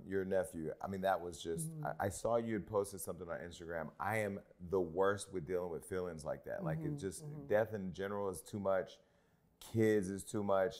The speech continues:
Speaker 1: And then y-, y-, you had a lot coming at you 'cause
Speaker 2: Yeah.
Speaker 1: everybody was talking about it online.
Speaker 2: Yeah.
Speaker 1: Um, so let's talk about your nephew. He was three years old.
Speaker 2: Yeah.
Speaker 1: What, what happened?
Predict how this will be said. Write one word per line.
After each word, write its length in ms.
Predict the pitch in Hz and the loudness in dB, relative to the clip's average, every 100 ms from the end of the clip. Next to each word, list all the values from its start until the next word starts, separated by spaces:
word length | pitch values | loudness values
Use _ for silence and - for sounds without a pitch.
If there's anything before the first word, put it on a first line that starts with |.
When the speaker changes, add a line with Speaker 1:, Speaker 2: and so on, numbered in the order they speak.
| - | -8
Speaker 1:
And 180 | 92 92 | -6 -4
then 260 | 90 90 85 80 - _ _ _ _ _ _ _ - | -4 -4 -8 -12 -16 _ _ _ _ _ _ _ -10
y-, 60 | 76 76 | -8 -4
y-, 120 | 98 | -4
you 140 | 104 120 | 4 8
had 100 | 101 | 10
a 40 | |
lot 260 | 101 87 - | 10 8 6
coming 220 | 101 92 | -4 -2
at 260 | 85 80 - | -2 -4 -8
you 160 | 76 69 | -10 -6
'cause 140 | 90 | -2
Speaker 2:
Yeah. 60 | 90 | 0
Speaker 1:
everybody 380 | 90 82 80 85 | 0 2 0 0
was 240 | 76 78 | -6 -10
talking 340 | - 76 76 | -4 -4 -4
about 340 | 67 - 73 73 | -14 -8 -8 -6
it 60 | |
online. 340 | 73 71 78 71 | -10 -10 -10 -8
Speaker 2:
Yeah. 200 | 202 156 - _ - | -6 -6 -8 _ 2
Speaker 1:
Um, 460 | 92 90 85 80 76 - | 4 6 4 0 -8 -10
so 160 | - | -4
let's 220 | 101 117 - | 2 2 4
talk 200 | 110 98 | 4 4
about 320 | 85 85 - | 4 4 2
your 80 | 82 | -6
nephew. 560 | 80 78 - 76 65 - 82 | -4 -6 -6 -6 -6 -8 -8
He 180 | 80 85 | -8 -8
was 100 | 76 | -6
three 240 | 95 98 | -2 0
years 240 | 95 87 85 | 0 2 4
old. 340 | 82 78 - | 6 4 0
Speaker 2:
Yeah. 140 | 76 | -4
Speaker 1:
What, 200 | 76 90 92 | 0 0 0
what 140 | 107 | -2
happened? 340 | 98 78 - | 0 0 -4